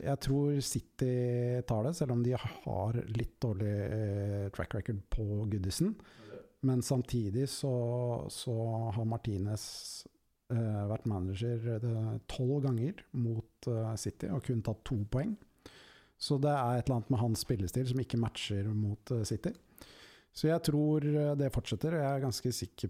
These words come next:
på at, eh, City tar det, men det blir nok en, eh, jevnere kamp enn det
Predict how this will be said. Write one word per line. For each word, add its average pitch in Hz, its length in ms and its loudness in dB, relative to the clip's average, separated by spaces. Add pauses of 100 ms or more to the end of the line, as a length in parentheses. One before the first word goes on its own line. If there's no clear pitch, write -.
(100)
på 107 180 0 (160)
at, - 240 -6
eh, 120 100 0
City 110 280 -2
tar 113 200 0
det, 165 60 0
men 180 140 2
det 135 260 0
blir 104 160 2
nok 135 300 -2
en, 143 240 4
eh, 139 340 0
jevnere 107 840 2
kamp - 400 0
enn 127 160 4
det 107 140 2